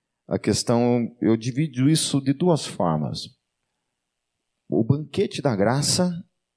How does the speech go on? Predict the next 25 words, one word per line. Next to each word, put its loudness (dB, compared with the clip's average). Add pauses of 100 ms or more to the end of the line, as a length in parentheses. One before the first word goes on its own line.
(320)
e -2
as -2
migalhas 0
da -6
graça. -10 (1800)
Existe 2
uma 4
coisa 2
chamada 2
banquete 0
da 2
graça 0 (800)
e 2
existe 2
uma 0
coisa 0
chamada -2 (640)
migalhas -2
da -2
graça. -6 (1400)
Banquetes 0
da 2
graça, 2
meus 0
queridos, -4